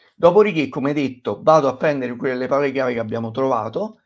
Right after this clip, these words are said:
se non si trova la ricerca correlata, però ci saranno altri libri magari, food ma-,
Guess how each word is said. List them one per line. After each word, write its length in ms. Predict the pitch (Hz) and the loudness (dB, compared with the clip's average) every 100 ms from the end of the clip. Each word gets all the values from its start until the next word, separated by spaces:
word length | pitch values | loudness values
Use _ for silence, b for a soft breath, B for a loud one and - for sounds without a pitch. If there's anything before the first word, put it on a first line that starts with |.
| _ | _
se 240 | - 143 | -10 -8
non 180 | 131 127 | -6 -8
si 220 | 120 120 | -10 -8
trova 460 | 117 135 127 123 120 | 0 2 2 2 0
la 100 | 120 | 0
ricerca 420 | 120 131 120 113 | -2 -8 -8 -8
correlata, 760 | 117 127 147 131 110 113 190 - _ _ _ _ _ | -8 -8 -8 -6 -8 -8 -10 -12 _ _ _ _ _
però 300 | 226 175 226 | 6 6 6
ci 160 | 247 | 2
saranno 540 | 226 175 175 165 143 - | 0 2 2 0 -4 0
altri 400 | 175 190 185 190 | 2 2 2 -8
libri 680 | 170 143 117 151 202 208 _ _ | -10 -12 -6 -4 -4 -6 _ _
magari, 720 | 131 131 117 110 117 170 190 _ | -10 -6 -4 -4 -6 -10 -16 _
food 200 | 120 120 | -20 -18
ma-, 480 | 123 127 135 135 | -10 -8 -6 -6